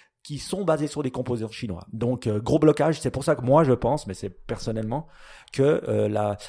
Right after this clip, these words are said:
qu'ils sont obligés de réouvrir <laughs> lundi prochain. Mais voilà. Alors, euh, euh, après, je parle à mes, mes amis et connaissances chinoises qui vivent là-bas,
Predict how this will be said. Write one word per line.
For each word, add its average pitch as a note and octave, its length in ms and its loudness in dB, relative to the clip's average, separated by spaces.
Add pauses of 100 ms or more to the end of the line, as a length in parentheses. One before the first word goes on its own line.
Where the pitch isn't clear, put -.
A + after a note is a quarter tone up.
(180)
qu'ils A#2+ 340 0
sont - 120 -2
obligés C#3+ 380 0
de - 60 -2
réouvrir A#2+ 480 2
<laughs> - 0 -
lundi A2+ 260 -2
prochain. - 340 -4 (840)
Mais G#2 100 -10
voilà. G2 280 -10 (180)
Alors, A2 300 0 (100)
euh, B2+ 200 -4
euh, B2 60 -8 (140)
après, C3+ 260 -2
je C3 120 2
parle E3 220 2
à C3+ 80 2
mes, A2 300 -2
mes G#2 340 -6
amis B2 300 -2
et F#2+ 140 -4
connaissances A#2 460 -2
chinoises A2+ 440 0
qui - 140 -12
vivent G2+ 240 -4
là-bas, G#2 340 -2